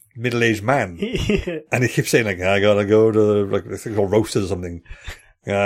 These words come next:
Speaker 1: had a lot of, uh, drinks last night, so I need the carbohydrates from the free pasta bar." <laughs> And it's, like, really bleak man. <laughs> Bald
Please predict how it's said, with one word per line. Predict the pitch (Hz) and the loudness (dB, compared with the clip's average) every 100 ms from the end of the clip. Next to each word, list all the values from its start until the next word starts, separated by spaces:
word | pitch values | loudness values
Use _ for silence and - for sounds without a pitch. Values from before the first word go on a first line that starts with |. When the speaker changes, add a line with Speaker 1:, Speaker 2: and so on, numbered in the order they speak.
| 104 | 4
Speaker 1:
had | 110 113 | 4 6
a | |
lot | 120 127 | 6 6
of, | 127 110 | 4 4
uh, | 123 131 123 | 2 4 4
drinks | 131 127 113 | 2 2 2
last | 110 98 90 | 2 2 2
night, | 107 110 | 0 0
so | - 107 | 0 0
I | |
need | 104 117 | 0 -2
the | 113 | 0
carbohydrates | 113 120 117 113 117 98 101 - | 4 4 6 6 4 4 0 -2
from | 101 | -2
the | 101 | -2
free | 95 120 | 0 0
pasta | 117 120 113 107 98 | 4 4 4 2 -2
bar." | 92 92 98 | 0 0 0
<laughs> | |
And | 127 180 | 0 2
it's, | 202 - 226 - | 4 4 2 2
like, | - - | 2 4
really | 208 208 | 4 4
bleak | 156 151 185 185 - | 4 6 6 4 -2
man. | 143 185 - 123 | 0 2 2 4
<laughs> | 147 220 - 294 - 302 - 185 180 - 262 180 | 2 4 4 2 2 2 2 -2 -4 0 2 4
Bald | 156 160 170 175 | 6 8 8 6